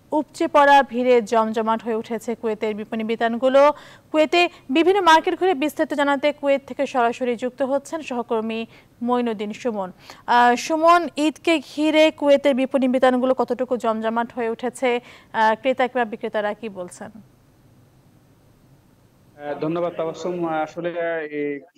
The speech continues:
Speaker 2: গত দুদিন থেকে কুয়েতে বিভিন্ন মার্কেটে ঘোরাঘুরি যেতে দেখলাম, ঈদ উল ফিতর উপলক্ষে কুয়েতে বিভিন্ন মার্কেটগুলি খুবই জমজমাট হয়ে উঠেছেন। শুধু বিদেশি নয়, কুয়েতি নয়, কুয়েতের পাশে বাংলাদেশি প্রবাসীরা বিভিন্ন মার্কেটে ঘোরাঘুরি করছেন। যারা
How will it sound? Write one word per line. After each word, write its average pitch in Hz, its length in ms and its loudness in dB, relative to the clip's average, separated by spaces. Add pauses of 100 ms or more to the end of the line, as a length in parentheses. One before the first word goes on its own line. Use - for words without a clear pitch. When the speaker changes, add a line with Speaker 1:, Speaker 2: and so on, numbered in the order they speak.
(400)
Speaker 2:
গত 147 160 -8
দুদিন 156 300 -10
থেকে 165 160 -18
কুয়েতে 151 260 -8
বিভিন্ন 151 260 -6
মার্কেটে 147 420 -10
ঘোরাঘুরি 151 340 -8
যেতে 147 220 -10
দেখলাম, 147 420 -14
ঈদ 139 140 -12
উল 151 40 -12
ফিতর 151 260 -10
উপলক্ষে 147 540 -8
কুয়েতে 143 280 -10
বিভিন্ন 147 240 -8
মার্কেটগুলি 143 440 -12
খুবই 151 320 -10 (480)
জমজমাট 147 400 -6
হয়ে 147 120 -4
উঠেছেন। 147 400 -10
শুধু 143 340 -10 (720)
বিদেশি 143 380 -10
নয়, 127 220 -14 (100)
কুয়েতি 143 240 -8
নয়, 156 180 -4
কুয়েতের 139 460 -8
পাশে 143 260 -8 (460)
বাংলাদেশি 143 420 -8
প্রবাসীরা 143 420 -6
বিভিন্ন 139 280 -4
মার্কেটে 139 420 -8
ঘোরাঘুরি 143 380 -8
করছেন। 135 380 -16
যারা 143 440 -4